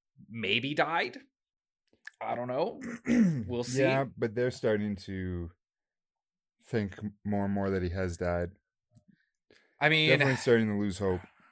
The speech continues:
Speaker 1: the, the,
Speaker 2: that he'll
Speaker 1: the
Speaker 2: come
Speaker 1: beginning of
Speaker 2: back.
Speaker 1: the chapter is a couple of pages, just kinda condensing a bunch of pay, a bunch of days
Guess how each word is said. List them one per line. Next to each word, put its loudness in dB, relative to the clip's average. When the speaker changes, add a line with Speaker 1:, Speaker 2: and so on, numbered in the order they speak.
Speaker 1:
the, 4
the, -2
Speaker 2:
that -4
he'll -4
Speaker 1:
the -4
Speaker 2:
come -2
Speaker 1:
beginning 2
of 2
Speaker 2:
back. -2
Speaker 1:
the -8
chapter 0
is -6
a -12
couple -2
of -2
pages, -4
just -10
kinda -4
condensing -6
a -6
bunch -4
of -8
pay, -6
a -4
bunch -4
of -4
days -2